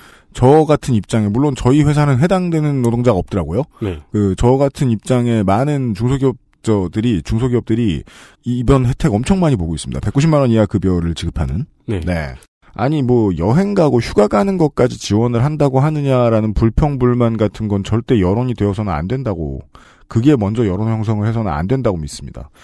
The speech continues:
Speaker 1: 여론이 어떻게 되어야 된다라고 믿는다는 건 참 오만방자한 일이긴 한데, 한마디 그래도 붙이고 싶은 게, 여전히 한국은 정-, 한국 정부는 대기업에 관대하거든요.
Speaker 2: 네.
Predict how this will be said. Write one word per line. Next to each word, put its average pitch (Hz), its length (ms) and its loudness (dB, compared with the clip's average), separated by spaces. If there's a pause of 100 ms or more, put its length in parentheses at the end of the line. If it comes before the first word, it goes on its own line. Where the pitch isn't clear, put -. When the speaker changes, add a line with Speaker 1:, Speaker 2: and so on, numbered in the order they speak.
(200)
Speaker 1:
여론이 131 300 0
어떻게 104 340 -2
되어야 131 300 4
된다라고 113 440 0
믿는다는 101 480 -2
건 98 140 -6
참 104 180 -4
오만방자한 104 680 0
일이긴 101 220 0
한데, 98 480 -2 (320)
한마디 143 480 0
그래도 120 240 2
붙이고 - 300 -4
싶은 - 300 -4
게, 104 280 0 (800)
여전히 196 560 2
한국은 160 960 0
정-, 110 160 -2
한국 185 280 -4
정부는 139 640 0
대기업에 104 420 2
관대하거든요. 101 800 -2 (200)
Speaker 2:
네. 98 220 -4